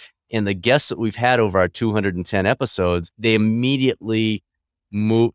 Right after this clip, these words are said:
generally move us up the list of, "Oh, yeah, I, I, I think they're worth, I think I'll check into Catalyst. That sounds pretty interesting." So it's been a wonderful credibility piece, but on a personal level, just a great chance to meet incredible people and,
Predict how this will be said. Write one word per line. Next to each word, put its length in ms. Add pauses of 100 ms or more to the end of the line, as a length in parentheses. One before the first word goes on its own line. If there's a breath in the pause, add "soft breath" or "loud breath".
(120)
generally 520 (200)
move 280
us 220 (100)
up 220
the 100
list 380
of, 180 (140)
"Oh, 400 (400)
yeah, 260
I, 300
I, 120 (180)
I 80
think 180
they're 160
worth, 240 (140)
I 60
think 180
I'll 100
check 280
into 120
Catalyst. 480
That 120
sounds 300 (120)
pretty 180
interesting." 480
So 320 (420 loud breath)
it's 140
been 140
a 60
wonderful 340
credibility 560
piece, 420 (460)
but 120
on 120
a 80
personal 400
level, 280
just 380
a 60
great 500 (140)
chance 540
to 180
meet 400 (180)
incredible 600
people 500
and, 180